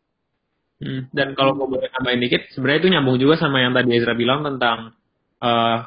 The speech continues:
kriteria student yang dicari ya, karena, eh, sebenarnya studentsnya kita nggak nyari yang udah high profile kayak gimana gitu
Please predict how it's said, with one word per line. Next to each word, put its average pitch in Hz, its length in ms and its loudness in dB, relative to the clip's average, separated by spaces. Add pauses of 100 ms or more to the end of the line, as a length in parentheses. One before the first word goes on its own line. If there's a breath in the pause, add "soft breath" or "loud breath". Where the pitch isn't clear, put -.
kriteria 123 680 2
student 123 280 4
yang 120 80 2
dicari 131 360 2
ya, 120 80 2
karena, 127 360 0 (400)
eh, 117 380 0 (340)
sebenarnya 147 280 0
studentsnya 143 360 0
kita 175 160 0
nggak 156 160 0
nyari 123 200 0
yang 117 160 -2 (520)
udah 127 240 -2
high 127 160 -2
profile 123 320 0
kayak 120 160 -2
gimana 117 240 0
gitu 131 160 0